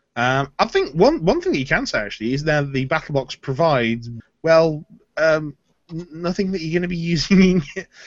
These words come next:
uh, that, that, that may not, uh, the, oh god, that, uh,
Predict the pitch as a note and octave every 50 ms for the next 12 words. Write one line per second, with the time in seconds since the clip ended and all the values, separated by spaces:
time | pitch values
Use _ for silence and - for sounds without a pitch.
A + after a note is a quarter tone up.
0 | - - _ _ D#3+ E3 E3 E3+ E3+ D3 E3+ F3 E3+ D#3+ E3+ F3+ F3 - E3+ F3+
1 | F3+ F#3+ F#3+ F#3+ F#3+ F#3+ F#3+ G3 G3+ F#3 D3 F3+ E3 C#3 C3+ _ - - _ -
2 | A2+ A2 G#2 _ - A2+ G2+ G2+ - - _ _ _ _ _ _ C#3+ D#3+ E3+ -
3 | - - - - F3 E3 E3 D#3+ D#3+